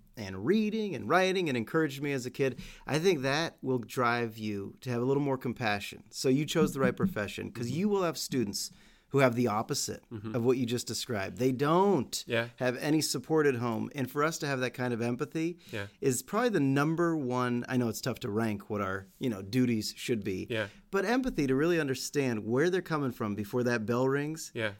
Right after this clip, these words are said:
Speaker 1: that's such a huge attribute of a good teacher.
Speaker 2: A-, and I owe a lot of that to my parents too, because
Speaker 1: Instilling
Speaker 2: my,
Speaker 1: that?
Speaker 2: my dad, uh, you know, my dad is a,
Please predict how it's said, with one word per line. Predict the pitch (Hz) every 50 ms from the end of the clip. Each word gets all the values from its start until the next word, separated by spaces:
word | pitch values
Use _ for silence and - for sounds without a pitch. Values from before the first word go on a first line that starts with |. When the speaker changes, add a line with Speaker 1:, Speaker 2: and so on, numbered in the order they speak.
| - -
Speaker 1:
that's | 247 269 269 - -
such | - 262 262 -
a | 254 196
huge | 196 - - - 180 180 185 185 190 190 156 - -
attribute | - 131 131 131 - 123 113 120 120
of | 110 95
a | 104 98
good | 85 - - 104 104 107 95 85 -
teacher. | - 98 95 92 - - -
Speaker 2:
A-, | 143 147 -
and | 147 143 147
I | 139 214 151
owe | 123 117 117 123 123
a | 117 113
lot | 110 110
of | 107 107
that | 104 101 -
to | - -
my | 101
parents | 101 90 98 98 98 104 107 104 -
too, | - - 107 110 123 131 - -
because | - 143 127 117 120
Speaker 1:
Instilling | 113 143 135 139 147 151
Speaker 2:
my, | - 120 127 135 139 139
Speaker 1:
that? | 127 - -
Speaker 2:
my | 127 127 131 147 165
dad, | 165 120 120 113 107 107 117 117 120 120 120 123 - - -
uh, | - 113 104 104 101 101 101 104 -
you | - 120
know, | 117 117
my | 120 120
dad | 117 123 127 123
is | 123 110 113
a, | 104 101 101 98